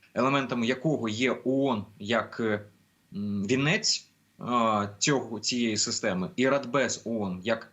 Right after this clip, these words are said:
запобіжник і гарант цієї системи, саме ця держава зараз буде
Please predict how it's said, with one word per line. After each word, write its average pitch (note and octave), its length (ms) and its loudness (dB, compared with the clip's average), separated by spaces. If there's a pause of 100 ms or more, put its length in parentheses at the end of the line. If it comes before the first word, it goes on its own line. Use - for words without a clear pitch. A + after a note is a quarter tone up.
запобіжник A#2+ 800 -2
і D3 80 2
гарант D3+ 600 0 (200)
цієї B2+ 300 -6
системи, F2+ 440 -8 (360)
саме A3+ 240 -2
ця G2 200 0
держава C#3+ 480 -2 (380)
зараз A#2 440 -2
буде F#2 320 -4